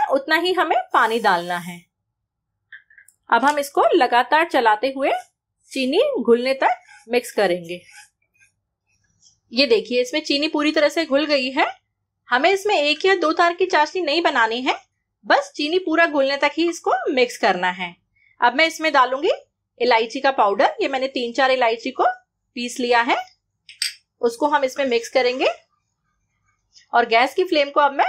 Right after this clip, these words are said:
बंद कर दूंगी। अब हम इसको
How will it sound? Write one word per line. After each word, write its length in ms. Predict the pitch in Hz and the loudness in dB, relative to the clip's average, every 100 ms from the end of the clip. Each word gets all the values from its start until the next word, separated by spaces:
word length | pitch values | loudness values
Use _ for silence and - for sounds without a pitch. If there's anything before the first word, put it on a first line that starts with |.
| 719 | 0
बंद 280 | 226 214 214 | 0 0 0
कर 160 | 202 170 | -4 -4
दूंगी। 240 | 170 165 - _ _ _ _ _ _ _ _ _ _ _ _ _ _ _ _ _ _ 240 | -8 -12 -16 _ _ _ _ _ _ _ _ _ _ _ _ _ _ _ _ _ _ 2
अब 160 | 269 | 2
हम 140 | 359 381 | 2 0
इसको 260 | 349 494 | 0 0